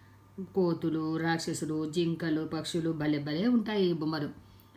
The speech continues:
ఈ బొమ్మను చూస్తున్నారు కదా, ఇందులో ఉన్నది శ్రీరాముడు, సీత, లక్ష్మణుడు, పర్ణశాల. మరి రాముడి కథ ఎందుకు మనం చెప్పుకోవాలి అంటే,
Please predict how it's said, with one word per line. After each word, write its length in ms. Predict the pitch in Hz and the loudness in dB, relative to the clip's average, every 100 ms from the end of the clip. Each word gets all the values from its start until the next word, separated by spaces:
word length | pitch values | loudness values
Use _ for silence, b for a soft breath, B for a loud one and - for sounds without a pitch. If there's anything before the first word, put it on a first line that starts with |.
| b 220 | b -2
ఈ 100 | 214 | 2
బొమ్మను 340 | 190 208 240 240 | 4 6 4 4
చూస్తున్నారు 420 | 202 226 208 196 | 0 2 2 4
కదా, 220 | 190 185 | 6 4
ఇందులో 380 | 185 180 180 175 | 4 2 2 2
ఉన్నది 280 | 175 190 185 | 2 4 2
శ్రీరాముడు, 640 | 156 151 156 165 175 226 | 2 0 2 2 2 0
సీత, 420 | 277 196 151 151 202 262 | 0 2 0 0 0 2
లక్ష్మణుడు, 680 | 185 - 160 156 196 302 - - b b b - | 0 0 -4 -2 0 -2 -6 -16 b b b -2
పర్ణశాల. 580 | 285 247 202 - 143 131 - - - - - - - - - - B B B - | 4 6 6 4 2 0 -4 -14 -20 -20 -20 -20 -20 -20 -20 -20 B B B -2
మరి 440 | 202 185 185 180 - 180 | 4 6 6 4 -2 0
రాముడి 380 | 196 220 269 254 | 4 6 6 6
కథ 420 | 220 196 185 180 - - - - 202 | 2 4 4 4 -2 -14 -20 -8 0
ఎందుకు 540 | 226 247 226 202 - - - 170 | 2 4 4 2 2 -6 -14 -2
మనం 220 | 196 190 | 2 2
చెప్పుకోవాలి 680 | 185 175 190 202 185 170 165 | 2 -2 0 2 4 4 2
అంటే, 440 | 156 160 156 | 0 -2 -2